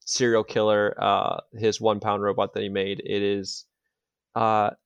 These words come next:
I see him, he competes regularly in Florida, um, and his robot has, um, like, he's constantly improved it and made it better, and,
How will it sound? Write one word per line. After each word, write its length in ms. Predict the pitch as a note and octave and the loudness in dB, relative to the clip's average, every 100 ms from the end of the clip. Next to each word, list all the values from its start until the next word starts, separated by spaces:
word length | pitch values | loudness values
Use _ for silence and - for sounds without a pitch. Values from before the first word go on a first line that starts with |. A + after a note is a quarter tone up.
| - | 0
I 120 | C#3 | 2
see 320 | C#3 - E3 | 2 -2 -2
him, 340 | D3 C#3+ C3+ B2+ | 0 0 0 -2
he 160 | D3+ | -4
competes 540 | D3+ C#3+ D3+ C#3+ - - | -2 -2 0 -2 -2 -4
regularly 720 | A2 B2 B2 A#2+ A2+ A2+ A2+ | 2 2 4 2 2 2 0
in 120 | G#2+ | -2
Florida, 560 | G#2+ A2 G#2+ G2+ G2 F#2+ _ _ _ _ - | -4 0 2 2 0 -2 _ _ _ _ -4
um, 420 | A2 G#2+ G#2 G2+ - | 2 4 2 0 -2
and 180 | G#2+ G#2+ | -4 -2
his 220 | A2+ G2+ | -6 0
robot 560 | A#2 B2+ B2+ A#2+ A2 | 2 4 4 4 2
has, 840 | G2 G#2 G#2+ G2+ G2 F#2+ - - - _ | -2 -2 0 2 0 -2 -6 -12 -14 _
um, 600 | G2+ F#2+ F#2 G1+ G1+ - - _ _ _ _ _ _ _ | 0 0 2 0 -4 -8 -20 _ _ _ _ _ _ _
like, 140 | G#2 G#2 | -6 -4
he's 240 | B2+ A2+ | -4 -6
constantly 800 | - - - B2+ B2 - B2+ B2+ | -8 -10 0 0 0 -4 -4 -2
improved 480 | A#2+ - - A2 G2 | -4 -6 -4 -4 0
it 160 | G2+ - | 0 -2
and 180 | G#2 G#2 | -6 -4
made 180 | G#2+ A2 | -2 -2
it 160 | A2+ | -2
better, 480 | G#2+ G#2 G#2 G2 - - | 0 2 2 0 -4 -8
and, 340 | G2+ G2 F#2+ | -6 -6 -8